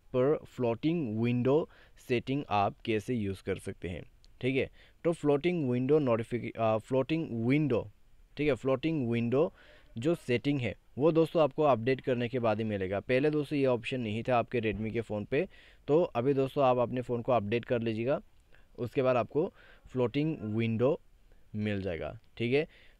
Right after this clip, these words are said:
तो फिलहाल तो दोस्तों यहाँ पर आप जाके सर्च करके देख सकते हैं सेटिंग पर है या नहीं है। तो मैं भी अभी चेक कर रहा हूँ दोस्तों यहाँ पर, क्योंकि मैंने चेक नहीं किया था, ठीक है। तो आप देख सकते हैं यहाँ पर फ्लोटिंग विंडो का सेटिंग दिया हुआ है आपको, तो ये मिलेगा आपके,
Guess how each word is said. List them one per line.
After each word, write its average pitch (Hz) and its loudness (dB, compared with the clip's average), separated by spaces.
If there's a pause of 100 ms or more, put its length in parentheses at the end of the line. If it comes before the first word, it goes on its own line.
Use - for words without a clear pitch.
तो 170 0
फिलहाल 147 2
तो 156 2
दोस्तों 147 0
यहाँ 139 6
पर 135 0
आप 131 0
जाके 117 -2
सर्च 117 -4
करके 117 -2
देख 107 -2
सकते 113 -6
हैं 123 -2
सेटिंग 107 -4
पर 131 0
है 110 0
या 107 2
नहीं 101 -4
है। 147 -4 (520)
तो 127 4
मैं 131 2
भी 151 4
अभी 139 2
चेक 131 -4
कर 135 0
रहा 127 4
हूँ 131 0
दोस्तों 127 -2
यहाँ 123 4
पर, 123 -2
क्योंकि 123 -4
मैंने 113 -2
चेक 107 -2
नहीं 95 -6
किया 90 -4
था, 92 -10 (480)
ठीक 131 0
है। 113 0 (420)
तो 147 4
आप 151 4
देख 131 2
सकते 147 -2
हैं - 4
यहाँ 135 4
पर 139 2
फ्लोटिंग 127 -2
विंडो 117 2
का 127 0
सेटिंग 120 -2 (560)
दिया 110 2
हुआ 120 6
है 120 4
आपको, 135 0 (300)
तो 120 0
ये 131 4
मिलेगा 127 2
आपके, 135 0